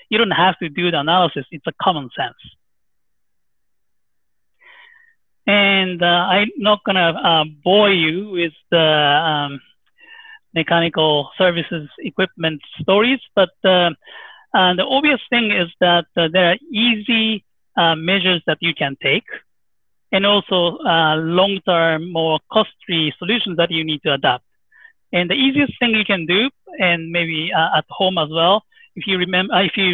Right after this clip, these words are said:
forget everything I said today, one thing you can maybe remember is that the, the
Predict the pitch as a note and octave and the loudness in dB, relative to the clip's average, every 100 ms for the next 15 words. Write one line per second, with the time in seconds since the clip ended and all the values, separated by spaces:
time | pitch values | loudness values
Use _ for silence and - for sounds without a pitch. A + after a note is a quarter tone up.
0 | E3 G3 A#3 A3 B3+ A#3 - G3+ F3+ - | -2 -2 0 2 2 0 0 0 0 0
1 | E3 - D3 D#3+ A3 - _ _ _ _ | -2 -2 -2 0 0 -4 _ _ _ _
2 | _ _ - F#3+ G3 F#3 G3+ F3+ F3 E3+ | _ _ -6 0 0 0 -2 -2 0 -2
3 | E3 - F#3+ F#3+ F3+ E3+ E3+ F#3 E3 D3+ | -2 -4 -4 -2 -2 0 -2 0 0 0
4 | - D#3 D3+ - D3 - - - F#3 | 0 0 0 -2 -2 -2 -10 -10 -8